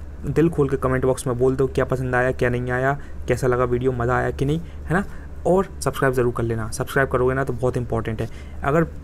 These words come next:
सब्सक्राइब करने के बाद भी दो चार वीडियो देख लेना, अगर मेरे वीडियो पसंद नहीं आए तो डिसलाइक मारना, अनसब्सक्राइब करना और आगे वीडियो देखना और किसी के, और किसी बंदे के, ठीक है? बिल्कुल चैलेंज है, लेकिन आप एक बार सब्सक्राइब करो, मेरी बात मानो। चलो भाई, मिलते हैं, thank you so much। और हाँ, लास्ट बात,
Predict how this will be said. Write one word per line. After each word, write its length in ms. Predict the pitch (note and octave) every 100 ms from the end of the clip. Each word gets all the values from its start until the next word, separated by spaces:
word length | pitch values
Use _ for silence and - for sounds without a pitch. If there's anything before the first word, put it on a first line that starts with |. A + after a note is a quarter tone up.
| - -
सब्सक्राइब 300 | - C#3+ D3
करने 200 | C#3+ C#3
के 100 | C#3+
बाद 160 | C3+
भी 80 | C#3
दो 120 | C#3
चार 160 | C3+ C#3
वीडियो 240 | C3 C#3
देख 180 | F#3+ C#3
लेना, 200 | C3+ C3+
अगर 120 | C3+
मेरे 200 | C3 C3
वीडियो 220 | B2+ B2+
पसंद 280 | C3 B2 C3
नहीं 220 | C3 C3+
आए 160 | C3+ D#3+
तो 80 | C3+
डिसलाइक 440 | B2+ - C3 C3
मारना, 440 | C3 B2+ C3 D#3+ E3+ - - - -
अनसब्सक्राइब 460 | C#3 C#3 C#3 C3 C3
करना 220 | C#3 D3
और 120 | D3
आगे 200 | C3 C3
वीडियो 260 | B2+ B2+ B2+
देखना 360 | B2+ C3 B2+ B2
और 120 | A#2+
किसी 220 | A#2+ A#2
के, 160 | - A#2 - -
और 140 | B2+
किसी 180 | B2+ A#2+
बंदे 220 | A#2+ A2+
के, 160 | A2 A2+ F3+
ठीक 120 | F#3
है? 120 | F3+ - - -
बिल्कुल 240 | C#3 C#3+ C#3+
चैलेंज 360 | C#3+ C3 B2
है, 100 | A#2 - - - C3+
लेकिन 160 | C3
आप 220 | C3 - D3+
एक 100 | C3+
बार 120 | B2+
सब्सक्राइब 340 | C3 B2 B2
करो, 180 | B2+ D3
मेरी 140 | C#3+
बात 220 | A#2+ A2+ A2+
मानो। 200 | G#2+ G#2+ - - - -
चलो 200 | C#3 C3
भाई, 180 | C3+ C#3+ C3
मिलते 220 | C3 C#3
हैं, 60 | C3+
thank 160 | B2+
you 100 | C3
so 80 | C#3
much। 120 | D3+
और 100 | C3+
हाँ, 160 | B2 B2
लास्ट 260 | B2 A#2 A#2+
बात, 160 | A2+